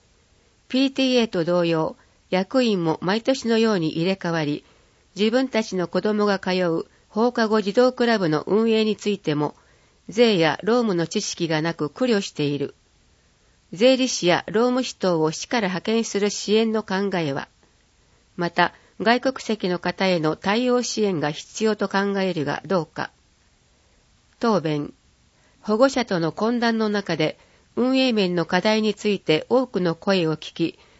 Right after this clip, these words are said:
初めての取り組みとして、津市と市学童保育連絡協議会が連携した会計研修会を実施した。今後も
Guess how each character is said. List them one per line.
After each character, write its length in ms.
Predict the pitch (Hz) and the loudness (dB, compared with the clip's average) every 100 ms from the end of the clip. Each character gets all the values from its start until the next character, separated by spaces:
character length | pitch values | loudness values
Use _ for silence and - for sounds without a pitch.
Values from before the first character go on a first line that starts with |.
| _ _ | _ _
初 260 | 208 220 277 | -4 0 2
め 140 | 254 | 2
て 100 | 202 | 2
の 140 | 180 | 0
取 180 | 160 175 | 0 0
り 60 | 202 | 0
組 160 | 208 | 0
み 80 | 196 | -2
と 100 | 175 | -2
し 100 | 180 | -4
て、 240 | - 165 160 _ _ _ _ | -2 -2 -4 _ _ _ _
津 140 | 247 | -4
市 100 | 240 | -4
と 300 | - 170 - _ - | 0 0 0 _ -16
市 300 | - 226 208 | -4 0 2
学 300 | 196 - 233 | 2 0 2
童 200 | 262 240 | 2 4
保 160 | 226 | 2
育 220 | 240 240 | 0 2
連 180 | 226 226 | 2 2
絡 240 | 226 226 240 | 2 0 -2
協 220 | 233 214 | 0 0
議 100 | 208 | 0
会 260 | 165 160 | 0 -2
が 140 | 156 156 | 0 2
連 240 | 170 214 | 2 2
携 200 | - 202 | 0 -2
し 120 | 196 | -2
た 240 | - 170 - _ _ _ | -2 -2 -2 _ _ _
会 240 | - 208 254 | -4 -2 0
計 240 | 254 240 | 2 2
研 240 | 233 247 247 | 2 0 0
修 220 | - 247 | 0 -2
会 260 | 208 156 | 0 0
を 140 | 147 147 | 0 -2
実 180 | 151 143 | -4 -6
施 200 | - 175 | -6 -6
し 120 | - | -6
た。 200 | 147 - _ _ _ _ _ _ _ _ _ - | -8 -10 _ _ _ _ _ _ _ _ _ -4
今 240 | 226 226 | -2 0
後 140 | 202 | 0
も 240 | 196 185 | 2 2